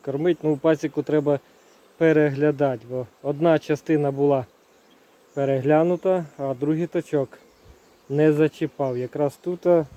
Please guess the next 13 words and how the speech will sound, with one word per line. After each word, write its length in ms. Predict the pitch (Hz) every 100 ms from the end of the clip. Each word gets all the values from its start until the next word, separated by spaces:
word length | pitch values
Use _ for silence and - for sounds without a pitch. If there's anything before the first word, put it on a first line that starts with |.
| - 131
є 220 | 139 160
в 80 | 160
мене 440 | 156 151 156 143 -
чим 320 | - 147 147 139 _ _ _ _ -
зайнятись. 880 | 123 147 156 151 135 123 - 117 -
Ну, 240 | 160 233
а 160 | 196 151
що 200 | - 151
далі, 360 | 139 175 180 151
то 120 | 139
я 220 | 139 151
вже 220 | 147 139
буду 380 | 135 143 139 139